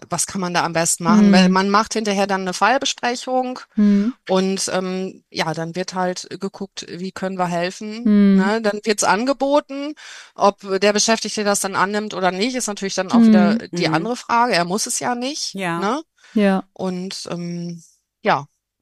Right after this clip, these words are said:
Speaker 1: so läuft
Speaker 2: Ja,
Speaker 1: das.
Speaker 2: ich kann mir gut vorstellen, dass es halt auch einfacher ist, mit euch zu sprechen, weil es sind ja eigentlich Kollegen, ne, untereinander, als dass man dann gleich mit dem Arbeitgeber halt in dieses, ähm,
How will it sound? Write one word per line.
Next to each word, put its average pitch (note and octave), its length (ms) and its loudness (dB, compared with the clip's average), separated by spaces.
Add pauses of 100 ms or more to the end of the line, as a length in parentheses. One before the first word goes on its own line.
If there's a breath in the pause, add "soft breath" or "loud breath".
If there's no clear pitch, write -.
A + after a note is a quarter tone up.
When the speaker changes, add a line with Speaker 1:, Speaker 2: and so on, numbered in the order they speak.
(140)
Speaker 1:
so - 160 -12
läuft E3+ 220 -4
Speaker 2:
Ja, G3+ 80 8
Speaker 1:
das. G#3+ 100 6
Speaker 2:
ich - 60 -12
kann A3 100 4
mir G#3+ 100 4
gut - 160 -6
vorstellen, B3+ 360 0
dass A#3 100 2
es G#3 160 -4
halt G#3+ 140 0
auch F#3 120 -4
einfacher G#3 440 2
ist, G3+ 120 -2
mit G3+ 140 -2
euch A#3 240 -2
zu - 160 -12
sprechen, G3 640 -4
weil G3 140 4
es F#3+ 80 -2
sind A3+ 140 4
ja G#3 80 8
eigentlich G3 240 2
Kollegen, F#3+ 480 0
ne, A3 180 -2
untereinander, G#3 720 -2 (400)
als - 160 -2
dass G#3+ 160 2
man A3+ 100 4
dann G#3 140 2
gleich F#3+ 180 2
mit A3+ 140 -2
dem F#3+ 100 -4
Arbeitgeber G#3 600 0
halt G3+ 180 0
in G3+ 100 -2
dieses, G3+ 460 -4
ähm, F#3+ 380 -2